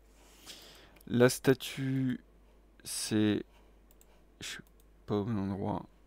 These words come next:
C'est la statue d'Astéroth, voilà, qui augmente la durée de coupe verrou, réseau universel, ou formation des,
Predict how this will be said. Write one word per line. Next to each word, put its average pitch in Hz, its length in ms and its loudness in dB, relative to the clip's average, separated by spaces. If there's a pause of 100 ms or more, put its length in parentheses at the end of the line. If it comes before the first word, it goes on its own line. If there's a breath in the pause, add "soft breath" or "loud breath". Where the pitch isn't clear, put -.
(1080 soft breath)
C'est 110 460 2
la 117 160 4
statue 120 720 2
d'Astéroth, 107 920 0 (260)
voilà, 98 240 -2
qui - 240 -2
augmente 113 420 2
la 107 60 4
durée 107 240 4
de 107 100 0
coupe 113 260 -8
verrou, 110 360 2 (280)
réseau 101 200 -6
universel, 101 680 -2 (880 loud breath)
ou 120 140 2
formation 110 580 -2
des, 107 180 -2